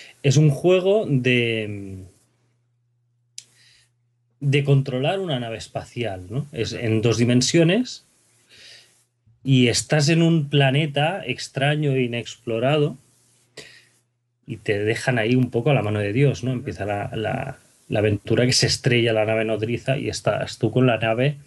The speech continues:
en proceso de autorrepararse, que es la excusa para, para irte desbloqueando las cositas de la nave, ¿no?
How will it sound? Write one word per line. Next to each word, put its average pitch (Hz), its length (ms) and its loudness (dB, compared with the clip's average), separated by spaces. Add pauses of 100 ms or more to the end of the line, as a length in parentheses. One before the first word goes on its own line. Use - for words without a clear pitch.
(2000)
en 165 220 4
proceso 147 540 2
de 160 100 0
autorrepararse, 107 1080 -4 (440)
que - 80 -10
es 90 80 -8
la 101 180 -2
excusa 110 580 -4
para, 113 280 0 (720)
para 104 220 2
irte 113 260 0
desbloqueando 113 1000 0 (1400)
las 113 200 -2
cositas 104 460 -6
de 98 60 -8
la 92 120 -6
nave, 120 300 2
¿no? 123 220 -4